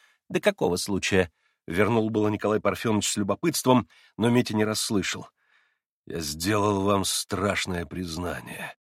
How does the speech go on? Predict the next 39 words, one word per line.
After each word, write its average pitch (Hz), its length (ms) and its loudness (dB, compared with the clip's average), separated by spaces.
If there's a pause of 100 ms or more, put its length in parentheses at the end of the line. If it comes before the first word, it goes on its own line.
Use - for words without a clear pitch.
(340)
мрачно 87 420 -2
заключил 76 480 -8
он. 78 240 -14 (800)
Оцените 143 560 6
же 92 180 0
его, 85 160 -2
господа. - 600 -6 (560)
Да 113 140 2
мало 156 260 10
того, 123 280 6
мало 127 360 6
оценить. 127 560 4
Не 113 140 2
оцените, 139 680 4
оцените 139 600 4
его. 85 220 0
А 87 80 2
если 131 300 0
нет, 180 300 4 (460)
если 131 380 6
это 185 220 6
пройдёт 120 460 2
мимо 107 240 0
ваших 98 400 2
душ, 98 460 -2 (500)
то 90 160 -8
тогда 131 340 2
уже 123 180 4
вы 123 140 4
прямо 143 320 2
не 139 120 4
уважаете 120 680 2
меня, 107 220 -2
господа, 92 420 -4
вот 95 180 -2
что - 160 -4
я 90 60 -2
вам 87 160 -2
говорю. 78 340 -6